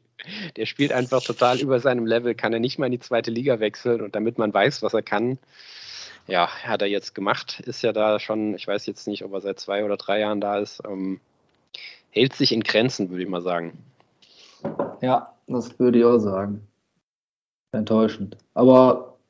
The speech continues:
Speaker 2: er hat sein Geld verdient, ne? Gut. Ähm, dann, ja, als letztes, last but not least, würde ich sagen, aber, äh, schon last,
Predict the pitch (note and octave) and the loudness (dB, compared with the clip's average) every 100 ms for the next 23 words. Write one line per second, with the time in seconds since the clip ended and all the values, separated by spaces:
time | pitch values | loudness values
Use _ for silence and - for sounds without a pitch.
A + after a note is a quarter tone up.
0 | - A2+ C3+ B2+ A#2+ B2 A#2+ A#2 A2 A2 | -12 -2 4 6 8 6 6 2 2 -2
1 | G2+ - G#2 G#2 _ _ - - - - | -2 -6 -8 -8 _ _ -20 -20 -20 -20
2 | - A#2+ G2+ - - _ - - _ _ | -2 0 0 -2 -20 _ -18 -18 _ _
3 | _ C#3 D3+ E3 E3 E3 E3 - - _ | _ 10 12 12 8 0 -4 -10 -20 _
4 | - D#3+ E3+ D#3+ - - _ _ _ _ | 6 8 8 0 -8 -20 _ _ _ _
5 | _ _ - C#3 A#2 F#2 - _ _ - | _ _ -4 2 2 2 -8 _ _ -4
6 | C3+ C3 C#3+ - G2 F#2 - _ _ _ | 0 4 2 2 -6 -6 -12 _ _ _
7 | _ _ B2 C3 - A#2 A#2 C3 D3+ D3+ | _ _ 0 2 4 2 6 6 6 4
8 | C#3+ B2+ C#3 C#3+ A2 A#2+ A#2 A#2 A#2 A#2 | 4 6 6 4 2 -2 -4 -4 -2 0
9 | A2+ A2+ C#3 C#3 A2 G#2 C3 - - | 0 -2 0 2 4 4 4 0 -20